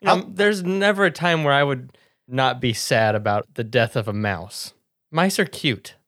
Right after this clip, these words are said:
Speaker 1: Like, I'm not afraid of a mouse.
Speaker 2: No, but, but mice get in your house and they get in your food,
Speaker 1: But I would
Speaker 2: and you
Speaker 1: still
Speaker 2: don't
Speaker 1: be
Speaker 2: want one in your
Speaker 1: sad.
Speaker 2: house.
Speaker 1: Yeah, yeah, I don't want it in my house.
Speaker 2: Right.
Speaker 1: Now, rats are a little different. Rats, I feel, are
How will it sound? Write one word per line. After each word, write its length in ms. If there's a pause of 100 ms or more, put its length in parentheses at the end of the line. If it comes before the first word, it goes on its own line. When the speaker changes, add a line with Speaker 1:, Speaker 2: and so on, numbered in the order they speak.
Speaker 1:
Like, 140
I'm 100
not 240
afraid 400
of 140
a 40
mouse. 520 (120)
Speaker 2:
No, 380
but, 320
but 160
mice 460
get 180
in 120
your 120
house 500
and 240
they 360
get 180
in 140
your 100
food, 720
Speaker 1:
But 140
I 80
would 80
Speaker 2:
and 100
you 80
Speaker 1:
still 80
Speaker 2:
don't 120
Speaker 1:
be 120
Speaker 2:
want 240
one 220
in 100
your 140
Speaker 1:
sad. 40
Speaker 2:
house. 520
Speaker 1:
Yeah, 160
yeah, 180
I 40
don't 280
want 160
it 140
in 80
my 160
house. 320
Speaker 2:
Right. 260 (240)
Speaker 1:
Now, 240
rats 480
are 80
a 60
little 180
different. 460
Rats, 380
I 200
feel, 320
are 100